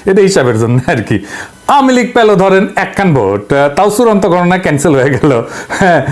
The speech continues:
তো জিতবে তো বিএনপি, তাই না? আহ, তো এখন যে জামাত যে তিন লাখ ভোট পেলো, এটা তো পুরাই লস জামাতের জন্য।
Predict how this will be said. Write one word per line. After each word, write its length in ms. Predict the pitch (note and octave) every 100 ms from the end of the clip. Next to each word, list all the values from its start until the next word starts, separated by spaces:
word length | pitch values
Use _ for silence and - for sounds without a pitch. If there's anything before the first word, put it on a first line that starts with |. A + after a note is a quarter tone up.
| C#3+ -
তো 120 | A#3
জিতবে 540 | - F3 C4+ F#3+ G3+
তো 120 | G#3
বিএনপি, 440 | F#3+ F3+ D3 G#2 G2
তাই 160 | A#2
না? 160 | C3 A#2+
আহ, 800 | G2+ - - - - G3+ G#3+ F#3
তো 200 | A3+ A#3
এখন 300 | G3 F#3+ B3+
যে 120 | B3+ A3+
জামাত 260 | A3+ A3+
যে 120 | F#3
তিন 220 | - C4 G3
লাখ 160 | G#3+
ভোট 180 | G3 G#3+ G#3
পেলো, 460 | F#3+ F3 D3+ D3
এটা 140 | G3 A3+
তো 120 | B3
পুরাই 280 | A3+ G#3 G3+
লস 280 | D3+ B2+ B2+
জামাতের 340 | C3 A#2+ A2+
জন্য। 340 | G#2+ G#2+ G#2